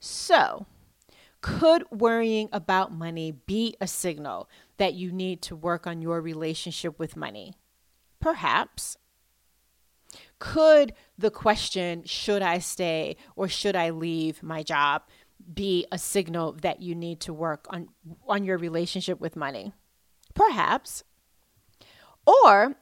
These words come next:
it could be an invitation. It could be an invitation to get serious, um, serious, to get curious about what you're, A, really worrying about,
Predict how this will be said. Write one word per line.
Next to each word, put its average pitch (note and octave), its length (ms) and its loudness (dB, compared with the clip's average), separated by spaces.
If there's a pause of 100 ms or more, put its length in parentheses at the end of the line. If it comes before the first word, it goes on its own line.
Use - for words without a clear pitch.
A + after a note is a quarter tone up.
it - 100 0
could F#4+ 120 2
be F#4 140 2
an F4+ 80 -2
invitation. F4+ 720 0
It A#3+ 100 -4
could C4 160 -4
be D4+ 140 0
an C#4+ 80 0
invitation C#4 680 -4
to B3 120 -8
get A#3+ 220 -4
serious, B3+ 840 -4
um, G3+ 220 -2
serious, F3 400 -8
to A#3 120 -8
get A#3 200 0
curious G3+ 640 4 (840)
about A3 380 6 (220)
what A#3+ 280 2
you're, D4 240 -2
A, A3+ 220 6
really A#3 420 0
worrying G#3+ 520 2
about, E3 460 -4